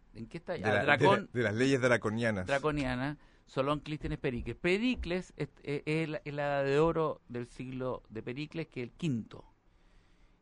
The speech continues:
Speaker 1: Eh, todo lo que es, por ejemplo, creo que Dra-, eh, Solón o Clístenes el seiscientos veintiuno, por ahí,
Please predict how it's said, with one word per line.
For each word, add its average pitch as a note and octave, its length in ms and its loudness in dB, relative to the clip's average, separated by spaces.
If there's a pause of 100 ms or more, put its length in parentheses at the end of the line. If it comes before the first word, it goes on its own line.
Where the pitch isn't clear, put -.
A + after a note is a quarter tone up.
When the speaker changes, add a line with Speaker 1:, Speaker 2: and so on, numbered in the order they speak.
Speaker 1:
Eh, A2 760 -6 (800)
todo D3+ 180 4
lo D#3+ 180 2
que C#3+ 140 -4
es, C#3+ 60 -2
por C3 160 -4
ejemplo, C3+ 500 -6
creo C3+ 220 -6
que B2+ 280 -8
Dra-, - 280 -10
eh, G2+ 480 -12
Solón D3 760 -2 (460)
o - 140 -14
Clístenes C#3 440 -6
el A#2+ 80 -8
seiscientos A#2+ 640 -8
veintiuno, A#2 840 -6
por G2+ 100 -8
ahí, B2+ 240 -8